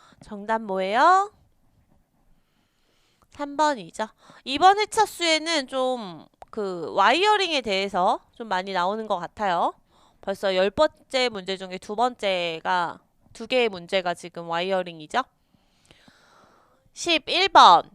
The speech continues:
다음 중 식충식물 중 포낭충을 가지고 있-, 죄송합니다. 포충낭을 가지고 있는 것은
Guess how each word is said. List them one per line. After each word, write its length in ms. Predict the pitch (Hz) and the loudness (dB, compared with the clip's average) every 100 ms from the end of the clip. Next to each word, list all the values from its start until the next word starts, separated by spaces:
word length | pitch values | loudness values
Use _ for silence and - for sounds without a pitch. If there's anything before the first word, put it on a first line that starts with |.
| _ | _
다음 340 | 277 311 349 | 2 4 2
중 360 | 247 214 254 320 | -2 -2 -2 -6
식충식물 1200 | - 403 _ 440 427 415 370 302 226 202 147 110 | -8 -8 _ -8 -6 -8 -8 -4 -4 -4 -6 -6
중 260 | 285 294 175 _ - | -2 -2 -2 _ -10
포낭충을 1000 | 403 415 453 453 - - 392 370 370 359 | -6 -2 -2 -4 -14 -10 -6 -4 -2 -4
가지고 640 | 262 220 226 233 233 226 | -6 -8 -8 -6 -2 -2
있-, 180 | 202 170 _ _ _ _ _ _ | -4 -12 _ _ _ _ _ _
죄송합니다. 560 | - 214 208 175 - - | -14 -12 -10 -12 -12 -12
포충낭을 880 | - 392 - - 415 392 311 285 277 | -8 -10 -8 -12 -10 -6 -2 0 0
가지고 560 | 220 170 - 185 190 | 0 -2 -2 -10 -8
있는 320 | 175 165 160 156 | -10 -10 -14 -10
것은 600 | 151 - 269 330 392 | -12 -8 -6 -6 -8